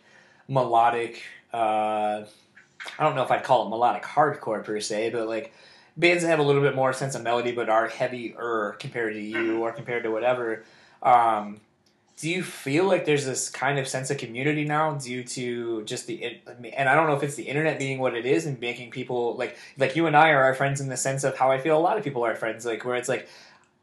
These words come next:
Speaker 1: I saw, the last time I saw you literally was at the Underoath show, and that was over a year
Speaker 2: Exactly.
Speaker 1: ago.
Speaker 2: Exactly. It's been a long time.
Speaker 1: But we
Speaker 2: Um,
Speaker 1: comment on each other's shit, like,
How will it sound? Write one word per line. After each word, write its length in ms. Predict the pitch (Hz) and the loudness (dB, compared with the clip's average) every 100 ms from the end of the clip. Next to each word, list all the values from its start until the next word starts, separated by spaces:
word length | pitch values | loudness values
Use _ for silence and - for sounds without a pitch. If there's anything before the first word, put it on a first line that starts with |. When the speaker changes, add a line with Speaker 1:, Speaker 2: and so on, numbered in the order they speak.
| _ | _
Speaker 1:
I 140 | 131 139 | 4 4
saw, 260 | - 143 139 | 4 2 2
the 120 | 139 | 6
last 240 | 143 170 | 8 6
time 140 | 151 143 | 2 0
I 60 | |
saw 140 | 139 151 | 2 2
you 180 | 151 | 2
literally 360 | 101 131 143 135 | 0 2 2 2
was 140 | 131 | 0
at 100 | 131 | 0
the 80 | 139 | -2
Underoath 340 | 135 139 120 - | -2 0 -2 -2
show, 280 | 120 123 | -2 0
and 80 | 120 | 0
that 160 | 117 143 | -2 -2
was 120 | 113 | 0
over 240 | 135 147 | 2 2
a 60 | 107 | 0
year 200 | 127 165 | 2 2
Speaker 2:
Exactly. 300 | 113 110 120 | 2 0 0
Speaker 1:
ago. 60 | 139 _ - - 139 | -4 _ -20 -8 -6
Speaker 2:
Exactly. 400 | 139 131 131 - | 0 0 0 -2
It's 100 | 156 | -2
been 100 | 135 | -2
a 20 | |
long 160 | 127 120 | -2 -2
time. 280 | 120 - - _ | -4 -4 -10 _
Speaker 1:
But 380 | 160 151 131 - | 6 8 6 0
we 260 | 123 131 147 | -6 2 4
Speaker 2:
Um, 40 | 143 | 6
Speaker 1:
comment 380 | 147 170 151 135 | 6 6 6 4
on 140 | 131 | 0
each 180 | 127 147 | 0 0
other's 240 | 135 110 | 0 0
shit, 260 | - 175 131 | 0 0 2
like, 300 | 113 101 | 0 -4